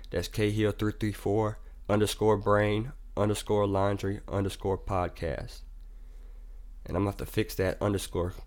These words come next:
stuff, but that's how it, uh, that's how I entered that name. But, uh, yeah, y'all can hit me up on there. And, uh,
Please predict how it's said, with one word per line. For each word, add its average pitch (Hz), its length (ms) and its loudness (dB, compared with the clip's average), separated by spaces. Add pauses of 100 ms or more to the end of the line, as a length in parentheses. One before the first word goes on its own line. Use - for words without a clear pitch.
(140)
stuff, 90 460 -2
but - 220 -2
that's 95 280 2
how 98 220 4
it, 90 100 2
uh, 87 280 2 (2250)
that's 98 140 -2
how 98 100 0
I - 60 0
entered 95 200 0
that 90 140 0
name. 92 440 0 (680)
But, 95 200 4
uh, 80 280 0 (960)
yeah, 98 420 2
y'all 95 180 0
can 98 100 0
hit 104 140 -2
me 101 80 2
up 98 140 -2
on 98 160 2
there. 98 460 2 (2250)
And, 92 320 0
uh, 87 580 0